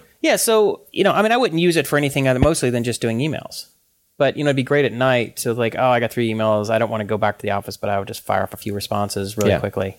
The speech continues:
Speaker 2: Yeah.
Speaker 1: So I thought that was pretty cool.
Speaker 2: Yeah.
Speaker 1: You know, you're th-, you, you think about getting one?
Speaker 2: No, I, I'm not, but because I don't have a good iPad, I would get the good iPad first.
Speaker 1: Well, the new ones are coming out in March, I think.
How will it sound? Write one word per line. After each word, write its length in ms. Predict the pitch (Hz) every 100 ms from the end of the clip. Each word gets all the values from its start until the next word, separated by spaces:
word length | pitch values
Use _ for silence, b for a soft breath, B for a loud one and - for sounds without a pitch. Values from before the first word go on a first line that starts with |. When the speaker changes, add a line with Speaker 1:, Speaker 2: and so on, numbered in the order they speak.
| _
Speaker 2:
Yeah. 160 | - -
Speaker 1:
So 60 |
I 40 | -
thought 140 | - 269
that 60 |
was 80 | 240
pretty 160 | - 180
cool. 300 | 226 160 - _ -
Speaker 2:
Yeah. 100 | 107 - -
Speaker 1:
You 100 | 127
know, 60 |
you're 160 | 127 127
th-, 140 | -
you, 200 | 135 131 -
you 100 | 127
think 120 | 143
about 100 | 135
getting 140 | 139
one? 160 | 147 151 _ _ 135
Speaker 2:
No, 340 | 123 151 190
I, 220 | 135 104 113
I'm 80 | 131
not, 200 | 117 101
but 180 | 92
because 200 | - 113
I 100 | 120
don't 120 | 117 113
have 140 | 113
a 40 | 107
good 120 | 98
iPad, 440 | 110 107 90 85 - - _ -
I 220 | 58 85
would 220 | 104 101 -
get 160 | 92
the 80 | 95
good 120 | 90 87
iPad 340 | 101 - 69
first. 400 | - 76 - - _ _ -
Speaker 1:
Well, 100 | 151
the 60 | 151
new 120 | 214
ones 140 | 226 175
are 40 |
coming 240 | - 156 151
out 100 | 131
in 40 |
March, 280 | 131 123 -
I 60 | 104
think. 360 | 104 - -